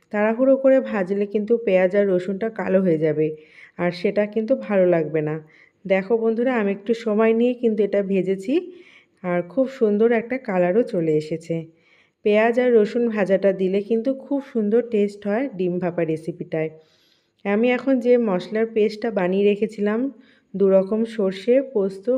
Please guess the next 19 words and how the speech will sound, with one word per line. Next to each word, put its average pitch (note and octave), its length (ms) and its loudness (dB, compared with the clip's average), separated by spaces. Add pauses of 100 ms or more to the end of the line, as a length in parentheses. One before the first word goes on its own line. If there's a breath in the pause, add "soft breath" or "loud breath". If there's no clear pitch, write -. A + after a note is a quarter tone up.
কাজু F3+ 280 0
বাদাম F#3+ 380 0
আর G#3 180 -4
কাঁচা F3+ 280 -4
লঙ্কা F3+ 320 -2
দিয়ে, G3 240 2 (520 loud breath)
সেই G#3+ 300 2
পেস্টটা G3+ 380 0
কিন্তু B3 300 -2 (120)
দিয়ে F3 180 2
দিলাম। D3+ 320 -4 (880)
সর্ষে B3 440 4
দু A#3 180 0
রকম A#3 360 2
দেওয়ার A3+ 340 4
চেষ্টা A3 300 0
করবে, G#3+ 380 2
কালো G#3 340 0
সর্ষে, A3+ 420 0